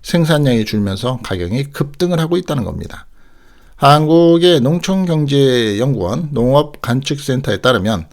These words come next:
겨울 양배추의 생산량은 십이만 이천 톤으로서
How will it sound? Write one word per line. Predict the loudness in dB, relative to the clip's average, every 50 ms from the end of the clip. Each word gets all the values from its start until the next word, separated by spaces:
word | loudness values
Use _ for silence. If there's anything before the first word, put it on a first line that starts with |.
| -20 -20 _ _ _ _ _ -4
겨울 | 2 4 4 4 4 4
양배추의 | 2 0 0 -2 -2 -2 -2 -4 -2
생산량은 | -2 -2 -4 -2 -4 -4 -4 -4 -4 -2 -2 -4 -4
십이만 | -6 -8 -8 -8 -6 -4 -2 -2 0 0 0 0 0 0 -2 -2 -2 -4
이천 | -4 -6 -4 -4 -4 -2 -2 -2 -2
톤으로서 | -4 -4 -4 -2 -4 -6 -6 -6 -2 -2 -2 -2 -4